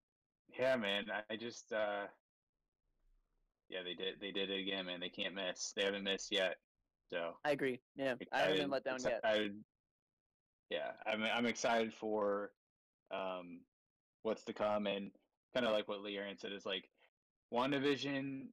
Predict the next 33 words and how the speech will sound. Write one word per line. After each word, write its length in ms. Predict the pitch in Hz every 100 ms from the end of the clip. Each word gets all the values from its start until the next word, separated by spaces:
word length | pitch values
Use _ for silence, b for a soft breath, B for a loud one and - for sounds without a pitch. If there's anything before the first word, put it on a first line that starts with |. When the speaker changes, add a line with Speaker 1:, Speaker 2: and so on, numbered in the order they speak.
| _ -
Speaker 1:
had 160 | 120
its 140 | 117 117
own 120 | 110
distinct 440 | 110 - 110 107 - _ _ _ _ _ _
vibe, 460 | 123 110 104 101 104 - _ _ _ _ _ 110
uh, 180 | 101
Falcon 320 | 98 110 104 113
Winter 120 | 104
Soldier 300 | 107 101 101
had 80 | 98
its 140 | 95
own 120 | 95
vibe, 260 | 92 95 92
and 80 | 95
this 260 | - - - _ _ _ _ -
feels 420 | 107 98 - - _
wholly 300 | - 113 101
unique, 560 | 92 92 92 113 - - _ _ _ _ -
even 240 | 123 110
among, 460 | 101 101 101 101 101
like, 400 | 95 95 - - _ -
existing 560 | 95 104 - 101 98 -
Thor 300 | 92 98 95
movies 540 | 95 92 92 92 90
and 280 | 92 90 -
Avengers 440 | 98 92 90 92 90
movies 340 | 95 92 87
with, 180 | 98 -
that 240 | 98 95 - _ _ _ _ _ -
Loki 400 | 98 95 98 95
is 120 | 90
featured 360 | 95 90 98 101
in. 220 | 104